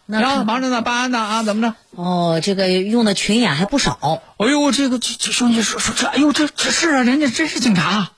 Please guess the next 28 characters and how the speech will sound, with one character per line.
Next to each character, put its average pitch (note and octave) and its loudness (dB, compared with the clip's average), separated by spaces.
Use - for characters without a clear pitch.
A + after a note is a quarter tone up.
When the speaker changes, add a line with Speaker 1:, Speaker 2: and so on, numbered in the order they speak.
Speaker 1:
嗯。 G3 -4
Speaker 2:
真 F3 2
是 C#4 2
警 A#3+ 4
察， G3+ 0
眼 A3 0
见 D#4+ 2
为 C#4 2
实 G#3 0
啊。 B3 -2
Speaker 1:
嗯。 F3 -8
Speaker 2:
这 - -8
是 F#2+ -4
熊 A#2 2
女 G2+ 2
士， F#2+ -2
这 B2 0
就 A2 0
按 G#2+ 0
对 A2+ 0
方 A#2 2
那 A2 2
个 G#2 -2
要 B2 0
求， G2+ -4
就 D#3 0
准 A2 0
备 D3 -2